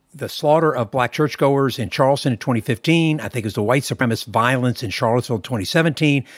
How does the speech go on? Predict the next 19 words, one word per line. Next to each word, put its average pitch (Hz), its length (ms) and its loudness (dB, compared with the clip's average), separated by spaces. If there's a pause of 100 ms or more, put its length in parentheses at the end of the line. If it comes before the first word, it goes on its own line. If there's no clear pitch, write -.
(120)
and 127 160 -4
finally, 135 600 0 (280)
the 131 80 -2
murder 123 260 2
of 95 100 -2
George 107 240 0
Floyd 110 280 -2
in 90 80 -8
twenty 104 280 -4
twenty, 110 640 -2
and 120 380 2 (280)
the 123 160 2
national 127 380 0
reckoning 123 440 0
that 101 140 -6
came 120 240 0
with 135 220 2
that. 107 360 -2
And 107 380 -4